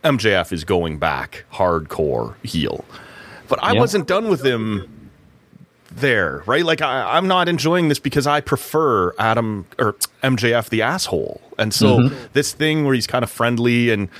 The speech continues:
Speaker 1: and you know at some point exactly how this is all gonna end and, and blow up and whatever, and that's fine.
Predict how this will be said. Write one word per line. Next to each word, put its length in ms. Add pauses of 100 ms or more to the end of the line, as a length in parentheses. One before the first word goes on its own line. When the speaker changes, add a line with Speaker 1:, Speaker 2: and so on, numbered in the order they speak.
(260)
Speaker 1:
and 120
you 60
know 300
at 80
some 220
point 380
exactly 460
how 180
this 140
is 80
all 160
gonna 160
end 360
and, 140
and 200
blow 240
up 240
and 100
whatever, 300
and 100
that's 140
fine. 340